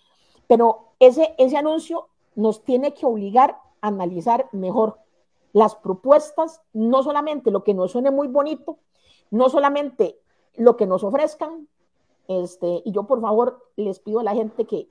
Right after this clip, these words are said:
de verdad valoren su voto y no lo regalen tan fácilmente, ¿verdad? Porque esto que estamos hablando, esto es muy serio, y a partir del, de la,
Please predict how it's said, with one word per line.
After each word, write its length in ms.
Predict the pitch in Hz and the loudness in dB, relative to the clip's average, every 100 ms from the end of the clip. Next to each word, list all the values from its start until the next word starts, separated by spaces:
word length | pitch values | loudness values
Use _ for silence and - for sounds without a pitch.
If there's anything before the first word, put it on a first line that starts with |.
| _ _ | _ _
de 120 | 202 | -4
verdad 180 | 196 214 | 0 0
valoren 480 | 226 233 247 254 - _ _ _ _ _ _ _ | 2 2 2 -4 -14 _ _ _ _ _ _ _
su 160 | _ 226 | _ 2
voto 340 | 214 220 - - _ _ _ _ _ | 4 2 -2 -20 _ _ _ _ _
y 80 | 226 | -2
no 80 | |
lo 120 | 208 220 | 0 0
regalen 400 | 214 208 202 214 | 2 0 0 -4
tan 140 | 277 | -6
fácilmente, 560 | 190 247 180 156 143 _ _ _ _ _ _ | -6 -6 -6 -8 -12 _ _ _ _ _ _
¿verdad? 160 | 160 190 | -8 -4
Porque 320 | 190 190 185 | -2 -4 2
esto 360 | - 185 - 220 | 6 6 4 -4
que 100 | - | -4
estamos 360 | 180 233 262 269 | -2 -2 0 -2
hablando, 540 | 220 247 262 277 277 _ - | -2 -2 -2 -4 -6 _ -2
esto 320 | 233 226 247 | -2 0 0
es 200 | 226 220 _ | 0 -2 _
muy 340 | 254 247 285 262 | -6 -2 -2 0
serio, 440 | 240 208 160 - _ | 0 0 -4 -14 _
y 220 | 220 208 | 0 2
a 140 | 208 | 2
partir 500 | 208 190 - 269 262 - _ _ _ _ - | 0 -6 -4 -6 -6 -14 _ _ _ _ -2
del, 680 | 165 214 214 214 202 196 180 _ | 4 4 6 4 4 0 -4 _
de 140 | 185 | -2
la, 180 | 196 226 | 2 2